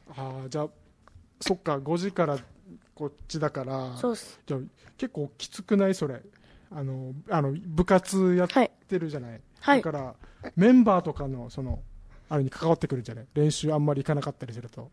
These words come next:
Speaker 2: はい。
Speaker 1: で、先生ね、
Speaker 2: 確かに。
Speaker 1: ぼっちあんまり練習来ないから。
Speaker 2: まだ、で、まあ、確かに。
Speaker 1: ね。
Speaker 2: でも、まだ、この時期だから、まあ、まだ大丈夫として。
Speaker 1: うん。
Speaker 2: 僕が三年生になって、
Speaker 1: そう。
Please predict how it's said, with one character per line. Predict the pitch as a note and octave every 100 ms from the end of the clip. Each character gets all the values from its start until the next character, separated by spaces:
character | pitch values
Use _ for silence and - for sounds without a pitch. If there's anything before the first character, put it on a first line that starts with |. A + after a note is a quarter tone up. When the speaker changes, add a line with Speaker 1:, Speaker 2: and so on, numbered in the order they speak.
| _
Speaker 2:
は | - C#4 -
い。 | - -
Speaker 1:
で、 |
先 | - D#3
生 | D#3
ね、 |
Speaker 2:
確 | B3+ A#3
か | E3
に。 | D#3 D3+ D3+ D#3 C3+ - - _ -
Speaker 1:
ぼ | D3+
っ |
ち | -
あ | C#3+
ん | C#3+
ま | C#3
り | C3
練 | C3+ D3
習 | - D3+
来 | D#3+
な | D#3
い |
か | D3
ら。 | B2+ A#2
Speaker 2:
ま | D4+ F4
だ、 | D#4 C4 - - - - - -
で、 | C4+ C#4
ま | A#3 A#3+ A3+
あ、 |
確 | A#3 B3
か | A#3
に。 | G#3 - -
Speaker 1:
ね。 | D3+
Speaker 2:
で | C4+
も、 | B3 A3 - -
ま | D4 F4+
だ、 | F#4+ D#4 - - - _ _ -
こ | D4
の | D4
時 | C#4 C#4+
期 | - C4+
だ | B3
か | A#3
ら、 | A#3 A3 - _ _ -
ま | B3+ A#3+
あ、 | A3 - _ _
ま | B3 B3
だ | A#3 G#3+ _ _
大 | B3 B3
丈 | A#3 A3+
夫 |
と | G#3+
し | G#3+
て。 | -
Speaker 1:
う | F3
ん。 | D#3 D#3 D3 C#3+
Speaker 2:
僕 | C4+ E4+
が | F4 E4+ -
三 | - C#4+
年 | D#4 D#4+
生 | - C4+
に |
な | A#3+
っ | -
て、 | - B3 G#3
Speaker 1:
そ | F#3
う。 | C#3+